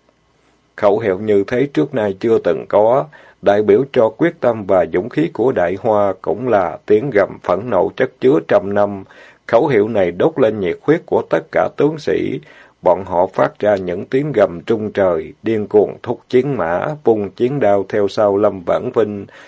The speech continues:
giống như một dòng nước lũ lao thẳng tới chém giết. Tiếng reo hò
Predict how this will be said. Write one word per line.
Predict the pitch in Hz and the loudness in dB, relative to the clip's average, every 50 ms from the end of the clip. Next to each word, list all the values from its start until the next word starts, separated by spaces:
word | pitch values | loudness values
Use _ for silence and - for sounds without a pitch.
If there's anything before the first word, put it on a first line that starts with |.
| - _ _ _ _ | -20 _ _ _ _
giống | 123 139 160 185 170 | 2 2 2 2 2
như | 139 123 117 | 0 0 0
một | 107 98 90 - - | 0 0 -2 -2 0
dòng | 98 101 92 - 82 87 | 0 0 0 0 -2 -2
nước | 107 131 - - | 0 0 0 2
lũ | 98 85 87 98 127 | 2 2 2 2 2
lao | 131 123 113 104 95 - | 2 2 2 2 0 -2
thẳng | - 90 - 104 104 | -6 -8 -8 -8 -4
tới | - 113 110 123 127 - | -2 0 0 0 -2 0
chém | - 110 107 107 127 | -2 -2 0 -2 -6
giết. | 110 - 110 123 143 - - _ _ _ _ _ _ _ _ _ _ _ _ - | -6 -2 -2 -2 -4 -4 -10 _ _ _ _ _ _ _ _ _ _ _ _ 0
Tiếng | 165 175 175 - | 0 0 2 2
reo | 127 120 113 107 | 2 2 2 2
hò | - 107 95 90 85 | 2 0 0 0 0